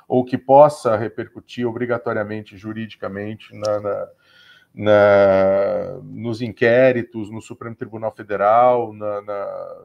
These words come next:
na, na, no, no cotidiano jurídico das instituições, eh, brasileiras.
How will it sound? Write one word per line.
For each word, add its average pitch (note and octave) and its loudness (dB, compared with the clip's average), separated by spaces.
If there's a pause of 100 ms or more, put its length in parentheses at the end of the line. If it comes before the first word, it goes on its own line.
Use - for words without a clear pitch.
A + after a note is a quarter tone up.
(140)
na, G2 -20 (160)
na, G#2+ -6 (120)
no, G#2 -20
no A2 -18
cotidiano B2+ -6
jurídico A#2+ -8
das A#2 -10
instituições, A2 -18 (520)
eh, G#2+ -2
brasileiras. A2+ -2